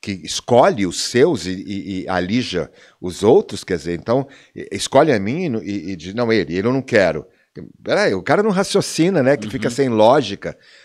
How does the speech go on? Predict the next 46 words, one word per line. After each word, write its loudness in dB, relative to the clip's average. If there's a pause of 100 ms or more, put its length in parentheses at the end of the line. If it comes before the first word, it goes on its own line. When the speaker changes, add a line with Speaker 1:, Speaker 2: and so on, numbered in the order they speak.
(120)
Speaker 1:
uma, -6
uma, -8
um -8
criador, -2
um, -10 (340)
um, -14
né, -4
uma -6
pessoa -6
do -8
bem, -4
iluminada -10
e -14
tal. -16 (400)
E -20
minha -4
mãe -2
falava -2
assim, -8
"Ah, -12
não, -10
vai -10
pesquisando, -12
aí -10
que -20
você -14
vai -12
achar. -14 (440)
Vai -18
procurando. -14 (720)
Vai -18
pesquisando. -14
Uma -6
hora -6
você -8
vai -10
achar, -2
hein?" -8 (800)
Pode, -10
vai -6
questionando -10
mesmo, -8
isso -16
mesmo -10
e -16
tal. -12